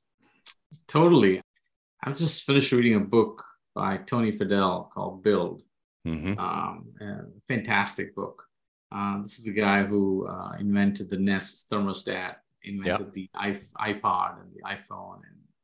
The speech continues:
Speaker 1: it's got an amazing history. So he talks about a lot of the things that, that kind of mirror what your thought process is here. But he talks about, you know, babysitter C E Os, parent C E Os,
Speaker 2: Mm.
Speaker 1: and what he calls, uh,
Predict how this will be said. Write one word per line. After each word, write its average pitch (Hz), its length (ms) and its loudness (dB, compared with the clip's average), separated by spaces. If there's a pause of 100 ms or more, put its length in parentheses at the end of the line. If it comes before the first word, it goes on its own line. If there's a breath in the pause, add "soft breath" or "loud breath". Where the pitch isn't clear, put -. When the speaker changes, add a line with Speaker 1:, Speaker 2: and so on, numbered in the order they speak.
(380)
Speaker 1:
it's - 100 -20
got 110 140 -4
an 104 80 2
amazing 101 340 2
history. 98 300 0
So 113 260 2 (440 loud breath)
he 175 120 4
talks 143 300 8
about 104 560 6 (260)
a 110 120 -8
lot 123 240 2
of 123 60 2
the 107 100 -2
things 107 340 -4
that, 101 300 -4
that 98 160 -12
kind 104 180 -4
of 92 160 -6 (100)
mirror 101 300 -2
what 95 220 -8
your 95 160 -8
thought 107 260 -6
process - 460 -6
is 92 180 -18
here. 98 140 -6
But 98 140 -8
he 101 40 -10
talks 131 260 0
about, 101 360 2 (420 soft breath)
you 107 120 -4
know, 98 120 0
babysitter 120 600 4
C 107 340 0
E 101 60 6
Os, 95 400 0
parent 113 360 0
C 101 340 0
E 95 40 2
Os, 90 560 -8
Speaker 2:
Mm. 87 140 -2
Speaker 1:
and 95 200 -6 (380)
what 104 160 -4
he 104 100 -4
calls, 95 520 -4
uh, 95 420 -12